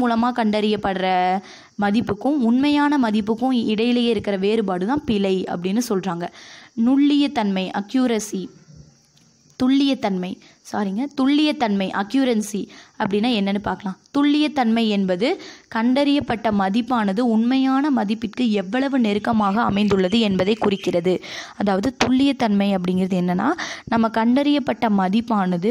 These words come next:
உண்மையான மதிப்புக்கு எவ்வளவு நெருக்கமா இருக்கு அப்படிங்கிறத பார்க்கறது தான் துல்லியத்தன்மை அப்படின்னு சொல்றாங்க. நுட்பம், அதாவது ப்ரீசிஷன் அப்படின்னா அளவிடுதலில் நுட்பம் என்பது மேற்கொள்ளப்படும் இரண்டு அல்லது அதற்கு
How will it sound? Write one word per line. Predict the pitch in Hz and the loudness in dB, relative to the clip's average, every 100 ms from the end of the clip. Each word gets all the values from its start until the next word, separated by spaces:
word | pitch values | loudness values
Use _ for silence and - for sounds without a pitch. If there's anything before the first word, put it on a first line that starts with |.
| 254 220 | 0 2
உண்மையான | 240 277 277 277 294 240 | 2 2 2 2 2 0
மதிப்புக்கு | 196 202 - 185 277 330 - - - 214 220 | 0 -2 -2 -4 -4 -4 -8 -16 -2 0 0
எவ்வளவு | 202 285 302 285 220 | 0 0 2 2 2
நெருக்கமா | 214 220 233 240 233 | 2 0 2 2 2
இருக்கு | 196 196 196 185 180 | 0 0 0 0 -2
அப்படிங்கிறத | 185 180 180 180 320 - - - _ - _ - | -2 -2 -2 -2 -4 -4 -14 -20 _ -20 _ -6
பார்க்கறது | 214 208 190 226 | -4 -2 0 0
தான் | 294 | 2
துல்லியத்தன்மை | 240 226 220 214 208 180 180 180 | 2 4 4 2 0 0 0 0
அப்படின்னு | 175 208 220 | 0 0 0
சொல்றாங்க. | 190 180 170 170 - - - - | -2 -2 -6 -8 -12 -20 -16 -2
நுட்பம், | 240 247 - 226 202 - - | 0 0 -2 -2 -4 -8 -4
அதாவது | 190 202 330 330 - | -2 0 -2 -2 0
ப்ரீசிஷன் | 262 269 233 233 226 - 190 180 - - - - | 0 2 2 2 0 0 -2 -2 -8 -20 -14 -6
அப்படின்னா | 202 190 185 262 - | -2 0 0 0 0
அளவிடுதலில் | 208 254 269 269 233 220 254 226 | 0 2 2 2 2 2 4 4
நுட்பம் | 208 208 - 247 220 | 2 0 0 2 2
என்பது | 190 190 233 | 2 0 0
மேற்கொள்ளப்படும் | 214 220 - 220 196 190 226 226 214 | 0 -2 0 0 0 0 2 2 2
இரண்டு | 247 262 277 247 | 2 2 2 2
அல்லது | 202 202 226 | 2 0 0
அதற்கு | 196 - | -4 -4